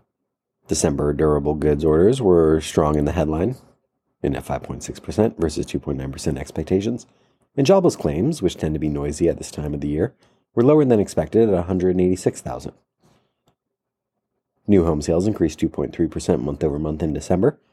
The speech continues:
to a seasonally adjusted annual rate of six hundred sixteen thousand units. The recent fall in mortgage rates has spurred some renewed demand among home buyers, though affordability and supply pressures continue to hold back many sales for many prospective buyers.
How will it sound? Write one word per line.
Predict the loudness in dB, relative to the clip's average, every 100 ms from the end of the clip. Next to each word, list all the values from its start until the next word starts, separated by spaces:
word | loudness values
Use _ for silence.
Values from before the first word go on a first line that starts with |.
| _ _ _
to | 0
a |
seasonally | 4 4 6 6 6
adjusted | 6 4 2 2 2
annual | 2 0 2 0 0 -2 -4 -8 _ _ _ 2
rate | 4 4 0
of | -2 0
six | -2 0
hundred | -2 0 -2
sixteen | -4 -4 -2 0
thousand | -2 -2 -2
units. | -2 -4 -6 -18 _ _ _ _ _ _ _ _ _ _ _ _ _
The | 4
recent | 4 2 0
fall | 0 0
in | -2
mortgage | -2 -2 2
rates | 2 2 -2
has | -4
spurred | 0 0 2
some | 2 2
renewed | 2 2 2
demand | 0 -2 -2 0
among | 2 2 2
home | -2
buyers, | -2 0 -2 -2 _ _ _ 0
though | 4 4
affordability | 4 4 4 4 4 4
and | 2 0
supply | -6 -6 -6
pressures | -4 -4 2 0 4
continue | 0 2 2 2
to | 0 2
hold | 2 2
back | -2 -2 -2
many | 0 0
sales | 0 -2 0 -2
for | 0
many | 0 0
prospective | -2 -4 -6 -6 -2
buyers. | 2 2 2